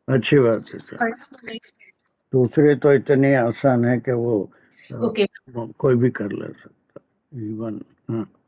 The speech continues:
Speaker 1: खैर, चल, देखेंगे।
Speaker 2: तो सर, मैं करती हूँ फिर ये वाली, इंशाल्लाह। रहमान रहीम।
Speaker 1: चलो।
Speaker 2: वलहु मन फिस समावाति वल अर्द, व मन इंदहु ला यस्तकबिरूना अन इबादतिही, व ला यस्तहसिरून।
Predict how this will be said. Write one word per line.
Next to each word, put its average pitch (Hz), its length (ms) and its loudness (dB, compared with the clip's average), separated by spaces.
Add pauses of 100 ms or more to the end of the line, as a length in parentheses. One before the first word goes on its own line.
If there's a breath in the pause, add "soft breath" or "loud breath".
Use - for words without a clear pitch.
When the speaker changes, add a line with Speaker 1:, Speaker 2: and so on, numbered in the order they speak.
(420 soft breath)
Speaker 1:
खैर, 131 120 2
चल, 131 280 4
देखेंगे। 135 420 2
Speaker 2:
तो - 80 2
सर, 262 180 2
मैं 247 180 0
करती - 300 -12
हूँ 202 60 -14
फिर 208 140 -4
ये 185 120 -4
वाली, 185 260 -8
इंशाल्लाह। 185 540 -2 (580)
रहमान 202 440 -10
रहीम। 202 460 -8 (960)
Speaker 1:
चलो। 190 140 0
Speaker 2:
वलहु 247 300 4
मन 254 240 6
फिस 277 260 -2
समावाति 233 680 2
वल 226 200 0
अर्द, 180 300 -2 (840)
व 214 140 0
मन 240 280 4
इंदहु 254 640 2
ला 233 180 2
यस्तकबिरूना 226 1200 -2
अन 226 120 0
इबादतिही, 196 960 -4 (480)
व 202 60 0
ला 220 160 2
यस्तहसिरून। 214 1300 -2